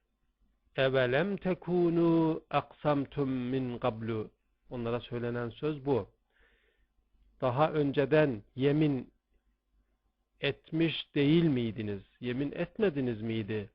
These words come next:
Ma lekum min zeval. Size zeval olmayacağına dair. Ma yoktur lekum, sizin için, min zeval.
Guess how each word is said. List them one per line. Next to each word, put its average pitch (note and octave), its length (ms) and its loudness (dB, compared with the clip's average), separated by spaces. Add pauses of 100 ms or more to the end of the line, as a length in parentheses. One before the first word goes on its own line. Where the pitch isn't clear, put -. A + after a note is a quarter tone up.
(240)
Ma C#3 200 0
lekum C3 400 -2
min A#2+ 320 -2
zeval. A2+ 640 0 (340)
Size A#2+ 260 -4
zeval A#2+ 540 -2
olmayacağına A#2+ 1080 0 (100)
dair. A#2+ 680 -4 (1900)
Ma A2+ 260 -4
yoktur A#2+ 460 -6
lekum, A2+ 320 -8
sizin A#2 200 -10
için, E3+ 240 -8
min C3 280 -4
zeval. A#2 460 0